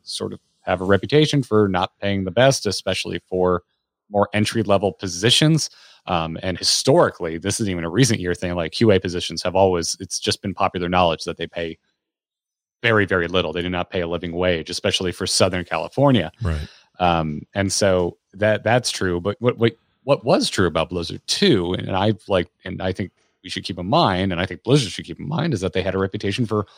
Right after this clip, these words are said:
Speaker 1: holding on to their very well-known, very
Speaker 2: Mm-hmm.
Speaker 1: famous talent. Uh,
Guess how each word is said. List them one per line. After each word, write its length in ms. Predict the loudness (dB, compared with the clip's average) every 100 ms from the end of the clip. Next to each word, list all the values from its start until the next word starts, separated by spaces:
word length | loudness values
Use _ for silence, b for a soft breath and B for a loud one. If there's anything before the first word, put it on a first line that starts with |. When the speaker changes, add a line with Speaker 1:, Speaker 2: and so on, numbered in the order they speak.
| b
Speaker 1:
holding 380 | -2 0 2 2
on 420 | 2 2 0 -4 b _ -8
to 160 | -2 2
their 420 | 4 4 2 -2 _ _ _ _ -4
very 220 | 0 2
well-known, 420 | 2 2 2 0
very 200 | 0 0
Speaker 2:
Mm-hmm. 80 | -2
Speaker 1:
famous 380 | 0 0 0 -4
talent. 440 | -2 0 -2 -8 _ _ _
Uh, 280 | -14 -12 -12